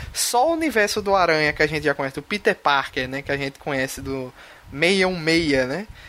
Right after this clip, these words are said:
já é um universo do caramba pra você fazer filme de animação e você fazer um, um, um, já começar com o multiverso já é uma, assim,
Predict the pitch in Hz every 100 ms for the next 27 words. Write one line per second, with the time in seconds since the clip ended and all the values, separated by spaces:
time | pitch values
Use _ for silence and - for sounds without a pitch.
0 | - 139 - 170 156 175 220 311 285 247
1 | 208 185 180 175 180 - 220 151 156 190
2 | 170 151 147 151 151 - 139 139 - -
3 | 151 160 226 302 - - - - 143 240
4 | 320 208 165 135 - 135 131 269 - -
5 | - - - - - - - 196 254 208
6 | 226 226 - 226 233 247 233 185 151 151
7 | 143 131 - - - - - 170 175 -
8 | - 156 156 151 147 143 139 - 147 139
9 | 135 135 143 156 180 226 233 226 202 185
10 | 185 190 175 175 175 147 139 165 214 175
11 | 180 240 175 160 220 302 330 311 - 175
12 | - 139